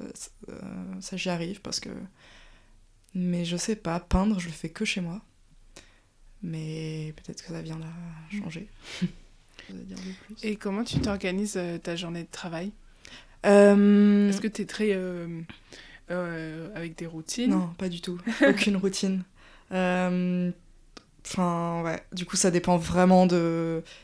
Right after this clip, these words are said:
Speaker 1: ce qu'il y a un peu au jour le jour. Euh, de,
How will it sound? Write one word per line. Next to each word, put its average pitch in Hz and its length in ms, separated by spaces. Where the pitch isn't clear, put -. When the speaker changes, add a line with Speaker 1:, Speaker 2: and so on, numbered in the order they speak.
Speaker 1:
ce - 100
qu'il - 140
y - 20
a 170 160
un 170 80
peu 175 140
au 185 80
jour 175 160
le 175 100
jour. 180 360
Euh, 156 1160
de, 156 1040